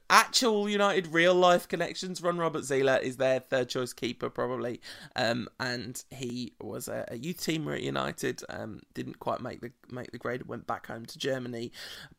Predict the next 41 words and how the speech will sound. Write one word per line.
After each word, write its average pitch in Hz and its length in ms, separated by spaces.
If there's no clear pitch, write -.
But 185 460
by 202 180
the 220 160
end 202 200
of, 180 100
I 175 120
reckon, 165 600
not - 200
this 180 160
transfer 135 400
window, 123 440
but 139 120
the 147 160
end 196 160
of 185 80
the 170 60
summer 180 320
transfer 165 340
window 151 260
two 143 200
thousand 139 240
and 131 80
fifteen, 113 500
there 123 120
will 135 220
not 147 260
be 139 160
a 131 80
single 190 580
player 151 460
in 131 220
this 135 140
Germany 143 420
squad 120 520
that 107 140
United 135 440
have 139 240
not 143 240
been 147 240
linked - 380
to 117 320